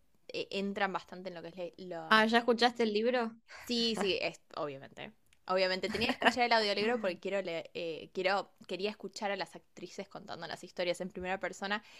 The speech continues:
Speaker 1: y contaron que cuando filmaron ese episodio en particular había habido como una falla dentro del bus que no se habían dado cuenta y resulta ser que había un gas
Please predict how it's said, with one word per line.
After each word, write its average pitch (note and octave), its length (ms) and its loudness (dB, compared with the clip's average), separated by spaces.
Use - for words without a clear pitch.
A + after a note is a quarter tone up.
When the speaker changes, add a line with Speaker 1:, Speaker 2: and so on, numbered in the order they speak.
Speaker 1:
y G#3 100 -10
contaron A#3 500 2
que B3+ 100 -4
cuando F#3 220 -2
filmaron G#3+ 460 -4
ese A3 160 -4
episodio G#3+ 440 -4
en A3+ 120 -4
particular G#3+ 760 0
había G#3 300 -2
habido A3 260 -2
como F#3+ 180 -10
una G3+ 200 -4
falla G3+ 760 -2
dentro G3+ 300 -4
del F#3+ 100 0
bus G#3 200 -4
que A#3 100 -8
no A3 120 -4
se C#4+ 140 -2
habían D4 260 0
dado B3+ 300 -2
cuenta G#3+ 480 -2
y G#3 140 -4
resulta A3+ 400 -4
ser C#4+ 160 -8
que C4 80 -4
había A#3+ 160 -2
un A#3 160 -2
gas A#3+ 560 -2